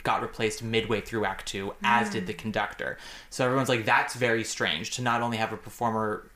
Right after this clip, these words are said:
Speaker 1: get replaced midway through the se-, second act, but also have the conductor replaced as well."
Speaker 2: That
Speaker 1: And
Speaker 2: is
Speaker 1: everybody's
Speaker 2: weird.
Speaker 1: like, "It seemed like there was a thing with sound and that she was something going on with the conductor." So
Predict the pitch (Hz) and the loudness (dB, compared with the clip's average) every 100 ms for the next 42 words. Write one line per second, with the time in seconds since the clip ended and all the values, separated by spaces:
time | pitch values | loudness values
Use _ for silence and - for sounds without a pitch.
0 | - - 120 110 117 104 - 107 107 101 | -18 -2 0 0 -2 -4 -6 -4 -2 -4
1 | 98 - - 107 107 - 113 110 104 - | -6 -6 -4 -4 -4 -4 0 0 -2 -2
2 | 101 - 107 - - 110 104 - 98 104 | -4 -2 -4 -6 -6 -2 -2 -4 -8 -8
3 | 98 92 123 160 147 147 - - 233 131 | -8 -6 4 6 6 4 -8 -8 0 4
4 | 127 120 123 113 127 - 143 143 135 120 | 4 4 2 0 -2 0 2 2 2 2
5 | 117 110 110 101 117 107 98 - - 170 | 2 0 0 -4 -2 -2 -6 -2 2 4
6 | 180 117 107 123 110 - - - 131 117 | 4 0 -2 -2 -2 -4 -6 -2 0 2
7 | 110 104 110 110 135 - 135 127 - - | 0 -2 -4 2 2 4 4 4 0 -20
8 | - - _ - - - 139 135 | -20 -20 _ -14 -4 4 6 4